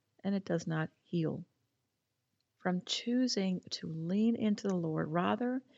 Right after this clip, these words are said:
than leaning away from Him, you're gonna see changes. You will have a peace that cannot be explained, and you'll be like, "Oh, that's weird."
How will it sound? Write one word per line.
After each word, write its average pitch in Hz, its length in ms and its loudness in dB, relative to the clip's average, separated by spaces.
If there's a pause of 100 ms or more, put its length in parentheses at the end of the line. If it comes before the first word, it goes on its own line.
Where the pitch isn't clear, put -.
(180)
than 165 220 0
leaning 180 360 0
away 170 480 0
from 180 240 -4
Him, 165 400 -2 (560)
you're 202 220 0
gonna 285 180 -2
see 202 200 -2
changes. 156 640 -4 (580)
You 185 120 2
will 190 200 0
have 226 480 0
a 226 60 2
peace - 500 -4
that 165 180 -4
cannot 160 580 2
be 185 120 2
explained, 165 680 -2 (400)
and 185 120 8
you'll 202 140 6
be 202 140 6
like, 185 280 2 (120)
"Oh, 208 340 -4 (480)
that's - 260 -2
weird." 185 360 -2